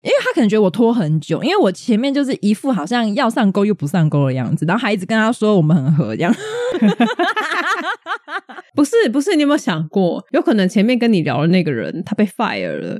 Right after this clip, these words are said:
Speaker 2: 因为他一直勾不到你。<laughs> 所以他后面就又换了一个新的，但他还是同一个账号。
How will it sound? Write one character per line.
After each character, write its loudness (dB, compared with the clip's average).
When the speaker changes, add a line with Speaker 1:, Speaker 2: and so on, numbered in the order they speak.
Speaker 2:
因 2
为 4
他 0
一 2
直 4
勾 2
不 0
到 0
你。 -4
<laughs> -8
所 2
以 2
他 2
后 4
面 2
就 0
又 2
换 2
了 2
一 2
个 2
新 2
的， 2
但 0
他 4
还 2
是 -2
同 0
一 0
个 -2
账 -6
号。 -4